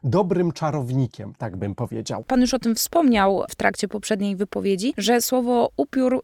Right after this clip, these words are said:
Speaker 2: przez popkulturę nabrało takiego negatywnego wydźwięku. Upiory jako straszydła, potwory,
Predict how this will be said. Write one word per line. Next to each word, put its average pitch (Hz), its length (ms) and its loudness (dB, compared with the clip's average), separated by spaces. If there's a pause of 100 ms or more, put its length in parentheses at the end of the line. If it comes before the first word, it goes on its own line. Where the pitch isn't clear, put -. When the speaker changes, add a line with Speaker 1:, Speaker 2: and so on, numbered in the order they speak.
Speaker 2:
przez - 280 -2
popkulturę 254 720 0
nabrało 240 500 4
takiego 226 760 0
negatywnego 233 640 2
wydźwięku. 202 800 2
Upiory 226 380 2
jako 220 220 0
straszydła, 214 680 0
potwory, 247 640 2